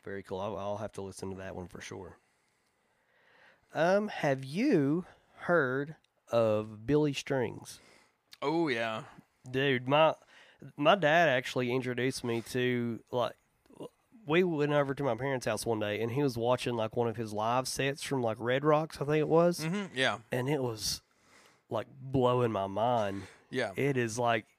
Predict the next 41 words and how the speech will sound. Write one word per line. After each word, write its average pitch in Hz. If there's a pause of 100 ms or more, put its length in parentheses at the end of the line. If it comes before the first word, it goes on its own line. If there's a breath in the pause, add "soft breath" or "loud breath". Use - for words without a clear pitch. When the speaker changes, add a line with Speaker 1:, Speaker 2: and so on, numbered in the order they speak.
(100)
Speaker 1:
it's, 139
I 143
mean, 156
it's, 143
it's 139
technically 170
traditional 147
bluegrass, 156 (340 soft breath)
but 135
it's 127
got, 127
like, 131
this 123
psychedelic 127 (220)
side 135
to 151
it 131
as 110
well. 127
Speaker 2:
He 175
has 160
some 120
real 131
interesting 123
things 117
on 107
a 104
guitar. 98
Speaker 1:
Oh 135
my 139 (200)
gosh. -
Like, 123
um, 123 (260)
imagine 156
if, 139
like, 123
Dan 151
Tyminski 147 (600 soft breath)
replaced 139
Chris 143
Thile 156